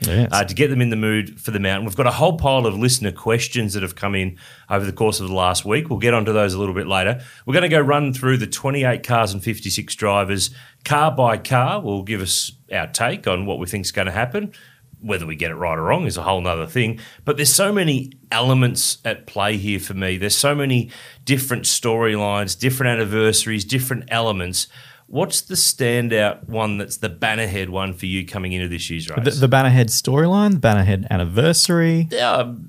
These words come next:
Speaker 2: go anniversary first, or the, the thing that sort of popping into your brain first.
Speaker 1: Well, it would be remiss of me not to mention the anniversary of the nineteen ninety-two Bathurst one thousand, which is, which for me is probably the one I remember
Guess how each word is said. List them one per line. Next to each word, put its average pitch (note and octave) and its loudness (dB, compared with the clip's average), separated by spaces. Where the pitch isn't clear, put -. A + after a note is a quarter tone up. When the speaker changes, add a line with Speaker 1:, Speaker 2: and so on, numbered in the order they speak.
Speaker 2:
go F3 4
anniversary A2+ 0
first, G2 -4
or G#2 -4
the, G2+ -4
the G#2+ -6
thing A#2 -4
that G2+ -6
sort A2 -4
of F2 -10
popping A#2+ -2
into G#2 -4
your F#2 -2
brain F2 -4
first. E2 -12
Speaker 1:
Well, D3+ 4
it - 2
would E3+ 2
be E3+ 6
remiss E3 4
of C#3+ 2
me C#3 4
not A#2+ 4
to C3 2
mention A#2 2
the G#2+ 4
anniversary G#2 4
of G2 0
the G2+ 2
nineteen G2+ 2
ninety-two G2 2
Bathurst F2 -2
one F2+ 0
thousand, F2 -4
which A#2+ 0
is, E3 -2
which F3 2
for F3+ 2
me F#3+ 4
is F3+ 2
probably E3+ 2
the D3+ 4
one C#3 6
I B2 10
remember A2+ 6